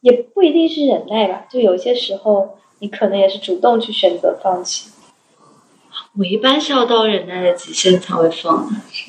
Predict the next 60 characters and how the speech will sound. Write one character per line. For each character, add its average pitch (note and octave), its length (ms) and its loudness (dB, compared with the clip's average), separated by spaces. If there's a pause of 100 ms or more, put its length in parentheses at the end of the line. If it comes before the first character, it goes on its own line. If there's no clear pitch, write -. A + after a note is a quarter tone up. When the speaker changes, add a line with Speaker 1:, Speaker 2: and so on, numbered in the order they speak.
(460)
Speaker 1:
你 F#3+ 120 -12
看， G#3+ 120 2
这 G#3+ 100 -8
就 G#3+ 140 -2
到 A3 160 2
了 G3+ 80 0
不 G3+ 120 -6
同 G3 300 -4
的 G3 80 4 (340)
一 G#3+ 60 -6
些。 G3 340 2 (380)
Speaker 2:
因 B3+ 100 0
为 C4 80 0
我 G#3+ 100 -2
每 F#3 200 -2
次 - 200 -12
在 G#3+ 400 0
录 A#3 140 6
节 F3 200 -4
目 G3 160 2
之 G3+ 180 0
前 F#3+ 240 -4
都 F#3+ 80 -2
会 G3+ 140 2
先 G#3 200 -2
闲 E3 360 -6
聊， E3 120 2 (200)
然 F3+ 80 -10
后 G3 100 -2
刚 G#3+ 140 -4
才 A#3 120 2
醒 G#3 200 -12
醒 F#3+ 120 -10
老 F3+ 140 0
师 F#3 160 0
问 F#3+ 160 0
我 F3 140 -8
说， F3 720 -2 (760)
我 G#3 80 -4
有 G#3 60 4
没 F#3 80 0
有 F3+ 80 -2
对 A#3 160 4
稳 F3+ 260 0
定 G3+ 180 -4
的 F3 80 -4
追 G3+ 240 0
求？ - 220 0 (220)
Speaker 1:
对。 G3 400 2 (340)
Speaker 2:
然 F3 140 -6
后 G3 140 0
我 F3+ 120 2
跟 F3 120 -6
他 F#3 160 0
讲 F3+ 260 -8
说， E3+ 600 -2 (640)
我 F#3+ 100 -2
的 F3+ 100 0
人 E3+ 240 -2
生， G3 380 -2